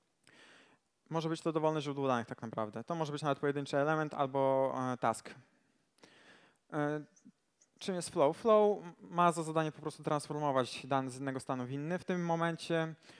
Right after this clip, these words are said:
to, co widzicie tutaj, e, ja utworzyłem Flow Select, czyli tak naprawdę, e, blok kodu, który ma za zadanie mapować dane z inta na stringa, tak naprawdę przez wywołanie to string.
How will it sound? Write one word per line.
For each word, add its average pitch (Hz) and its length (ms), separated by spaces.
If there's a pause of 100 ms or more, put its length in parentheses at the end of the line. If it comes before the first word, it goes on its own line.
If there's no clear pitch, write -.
(140)
to, 170 120
co 160 120
widzicie 151 340
tutaj, 156 380
e, 143 320
ja 156 180
utworzyłem 147 440
Flow 147 320
Select, 143 420
czyli 160 420 (120)
tak - 120
naprawdę, 139 420
e, 131 480 (800)
blok 143 440 (100)
kodu, 175 240
który 147 240
ma 143 180
za 139 100
zadanie 139 340
mapować 131 680
dane 120 500
z 113 420
inta 143 280
na 120 160
stringa, 120 420
tak 110 140
naprawdę 113 300
przez 117 180
wywołanie 113 400
to - 80
string. - 340